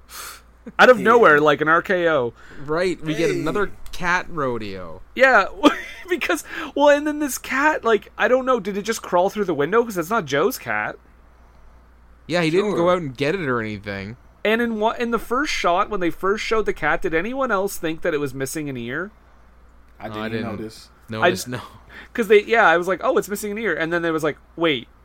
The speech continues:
Speaker 1: this cat has both ears." Did they just cut to a different cat? <laughs> It's like, did they replace the cat and forget to, like,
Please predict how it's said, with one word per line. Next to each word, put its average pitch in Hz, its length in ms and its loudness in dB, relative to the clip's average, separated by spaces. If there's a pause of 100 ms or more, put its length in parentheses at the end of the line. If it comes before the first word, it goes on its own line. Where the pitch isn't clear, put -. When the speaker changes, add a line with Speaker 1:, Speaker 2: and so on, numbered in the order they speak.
Speaker 1:
this 160 140 -6
cat 196 200 0
has 170 120 0
both 170 200 0
ears." 180 160 -4
Did 175 160 -8
they 294 100 0
just - 240 -2
cut 202 200 0
to 233 100 4
a 196 40 4
different 156 400 -4
cat? 131 480 -2 (300)
<laughs> - 100 -4 (680)
It's - 360 -6
like, - 400 -2
did 254 160 0
they 302 100 2
replace 302 540 0
the 262 100 -6
cat 160 500 0 (400)
and 214 220 -4
forget 175 580 0
to, 277 100 -4
like, 185 340 0